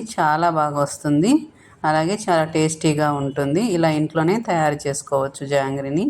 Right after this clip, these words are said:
చాలా ఈజీగా. అది ఎలాగో చూద్దాం. ముందుగా ఇలా ఒక కప్పుతో ఒక కప్పు ఉద్దిపప్పును తీసుకున్నాను.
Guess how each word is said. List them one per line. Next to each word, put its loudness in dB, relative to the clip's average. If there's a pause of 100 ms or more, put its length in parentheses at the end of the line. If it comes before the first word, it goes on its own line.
(100)
చాలా 2 (100)
ఈజీగా. -2 (120)
అది 4
ఎలాగో 2 (120)
చూద్దాం. -2 (920)
ముందుగా 4 (320)
ఇలా 4
ఒక -10
కప్పుతో 0 (520)
ఒక -12 (140)
కప్పు 0 (140)
ఉద్దిపప్పును -2
తీసుకున్నాను. 0